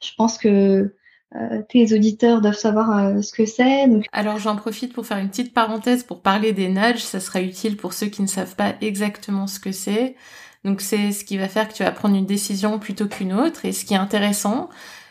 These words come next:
Speaker 2: c'est que, euh, tu es toujours libre de faire ton choix. Mais à cause de la façon dont les choses sont présentées dans l'architecture de choix, tu vas avoir beaucoup plus de chances de faire un choix plutôt,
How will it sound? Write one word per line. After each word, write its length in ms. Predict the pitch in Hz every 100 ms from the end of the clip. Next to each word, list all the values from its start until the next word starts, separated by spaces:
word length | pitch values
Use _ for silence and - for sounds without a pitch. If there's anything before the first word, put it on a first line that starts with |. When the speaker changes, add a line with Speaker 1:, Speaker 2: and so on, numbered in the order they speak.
| _
Speaker 2:
c'est 280 | - 220 214
que, 480 | - 214 214 208 185
euh, 20 |
tu 160 | 185 208
es 40 |
toujours 280 | 233 254 285
libre 220 | 262 233
de 80 | 220
faire 240 | 214 202
ton 120 | -
choix. 320 | 196 - 185 185
Mais 140 | 185
à 80 | 190
cause 160 | 247
de 60 | 226
la 100 | 214
façon 320 | 214 214 240
dont 100 | 220
les 120 | 185
choses 320 | 185 - 277 269
sont 160 | 220
présentées 500 | 208 214 196 190 233
dans 140 | 220 185
l'architecture 640 | 196 - 226 214 208 202
de 120 | 190
choix, 340 | 196 - 214 269
tu 160 | -
vas 160 | 196 190
avoir 260 | 190 185 180
beaucoup 320 | 262 269 254
plus 220 | 262 240
de 100 | 226
chances 380 | 214 233 214 -
de 80 | 196
faire 320 | 190 190 -
un 100 | 233
choix 320 | 233 - 220 220
plutôt, 480 | - 208 208 208